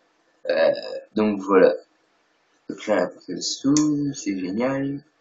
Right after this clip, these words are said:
Et par contre, euh, je me souviens pas par cœur de la mission, hein, donc, euh, je peux pas vous dire, euh.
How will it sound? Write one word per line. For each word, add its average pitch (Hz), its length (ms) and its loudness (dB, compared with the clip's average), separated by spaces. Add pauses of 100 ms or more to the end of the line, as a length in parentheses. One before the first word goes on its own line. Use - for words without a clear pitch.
(500)
Et 107 300 6
par 107 120 8
contre, 147 300 0
euh, 110 220 4
je 104 120 -2
me 107 60 -2
souviens 107 260 4
pas 117 140 4
par - 200 2
cœur 123 160 6
de 117 60 0
la 110 100 4
mission, 98 360 0
hein, 80 140 -2
donc, 87 220 -4
euh, 90 180 0
je - 80 -8
peux 90 100 -8
pas 98 100 -2
vous 92 140 0
dire, 95 240 0
euh. 85 200 -4